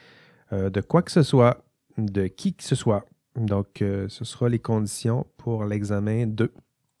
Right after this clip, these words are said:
Et on revient, on y reviendra. Évidemment, là, je vous explique vos examens, mi-session, fin session. Vous êtes pas rendu là, puis peut-être que pour plusieurs d'entre vous, ben, je vous ai perdu il y a dix minutes, puis c'est pas grave, ben, vous irez voir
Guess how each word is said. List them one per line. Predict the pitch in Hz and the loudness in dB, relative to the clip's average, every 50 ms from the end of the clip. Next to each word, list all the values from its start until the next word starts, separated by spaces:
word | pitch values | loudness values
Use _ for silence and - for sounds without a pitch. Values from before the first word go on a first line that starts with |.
| _ _ _ _ _ _ - - - - - - _ - | _ _ _ _ _ _ -20 -20 -20 -20 -20 -20 _ 2
Et | - 143 151 | 6 8 8
on | 143 123 | 8 8
revient, | 110 107 113 110 107 110 110 110 107 113 - | 6 4 2 2 2 4 4 4 4 2 2
on | - 120 117 | 4 6 6
y | 123 120 117 113 | 8 8 6 8
reviendra. | 127 139 131 127 120 117 107 101 101 104 117 131 - _ _ _ - | 6 6 8 8 6 6 6 6 4 4 2 2 -2 _ _ _ -4
Évidemment, | 127 123 131 147 156 175 | -2 0 2 2 4 4
là, | 165 127 | 4 4
je | 113 | 4
vous | 117 | 2
explique | 117 113 - - 156 135 | 0 -2 0 0 0 2
vos | 117 117 117 | 2 2 2
examens, | 110 101 110 104 107 110 101 104 110 117 123 | 2 2 0 0 2 2 2 2 2 2 2
mi-session, | 120 117 113 - - 123 104 - - 131 123 127 131 131 135 | 2 0 0 0 0 -2 -2 0 -2 -2 -2 -2 -2 -4 -4
fin | - - 107 | -2 0 0
session. | 101 101 110 98 - - 120 123 131 - - - - - - - - - - - - - - - _ _ _ | 0 0 -2 -2 0 0 2 2 0 -2 -8 -18 -20 -20 -20 -20 -20 -20 -20 -20 -20 -20 -20 -20 _ _ _
Vous | - 139 | 4 4
êtes | 160 156 - | 4 4 6
pas | - 175 175 | 6 6 8
rendu | 156 147 135 123 107 107 | 10 8 8 6 6 4
là, | 104 107 104 113 120 120 | 6 6 8 8 6 4
puis | - - - | 2 -2 -6
peut-être | - 101 92 - 110 113 - | -4 -4 0 0 0 0 0
que | - 104 | -2 -6
pour | - - 95 | -6 -6 -10
plusieurs | - - - 104 107 110 110 | -12 -8 -4 0 2 2 2
d'entre | 107 95 90 - 95 | 2 0 -2 -4 -6
vous, | 87 92 123 | -4 -4 -2
ben, | 143 123 98 92 | 0 0 0 0
je | 87 | -2
vous | 85 - 98 | -4 -4 -4
ai | |
perdu | 92 - 101 90 90 98 123 | -2 -2 -2 -2 0 0 2
il | 123 104 | 2 2
y | 101 | 2
a | 95 | 0
dix | 90 95 101 | 0 -2 0
minutes, | 98 113 143 165 - - - - - - | 2 2 2 2 2 -2 -8 -14 -12 -4
puis | - 135 127 | -2 -2 0
c'est | - - 151 | 2 2 2
pas | 139 - 139 135 | 4 4 4 6
grave, | 120 113 110 107 120 135 131 131 135 | 6 6 4 4 2 2 0 0 0
ben, | 131 113 104 | 0 0 -2
vous | 95 98 104 104 110 | 0 0 0 0 2
irez | 113 113 120 | 4 4 4
voir | 113 107 107 107 110 117 - 131 139 - - - | 4 4 2 -2 -2 -2 -4 -6 -10 -14 -18 -18